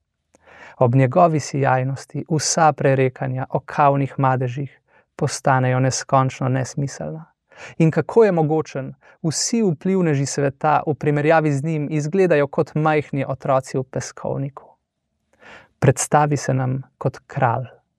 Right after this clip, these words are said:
To je kralj, ki ne daje praznih obljub. To je kralj, ki prihaja v pravi moči in ne samo to, svojo moč daje naprej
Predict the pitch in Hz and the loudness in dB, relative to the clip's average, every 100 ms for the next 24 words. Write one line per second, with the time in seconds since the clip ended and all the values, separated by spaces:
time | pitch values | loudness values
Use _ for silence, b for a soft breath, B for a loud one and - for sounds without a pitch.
0 | _ _ _ _ _ - 151 131 - 139 | _ _ _ _ _ 0 2 2 -2 -2
1 | 135 139 - - 135 131 131 127 127 135 | -2 -4 -10 -8 -2 2 4 2 0 -4
2 | 127 131 139 139 139 139 - - _ _ | -4 -6 -10 -8 -8 -8 -12 -20 _ _
3 | _ _ _ B B B 175 165 - 170 | _ _ _ B B B 2 2 2 2
4 | 151 151 - - 135 - 160 151 139 131 | 2 0 -8 -6 -6 -2 0 2 2 0
5 | - 147 139 139 131 135 - 160 147 B | 0 0 2 0 -6 -8 -14 -18 -18 B
6 | B 156 151 175 180 - 143 143 - 127 | B 0 2 2 0 -2 -4 -6 -8 -10
7 | - b - - 208 196 175 170 175 - | -12 b -8 -2 2 4 4 4 2 2
8 | 147 147 151 143 135 - 139 | -2 0 0 -2 -6 -4 -4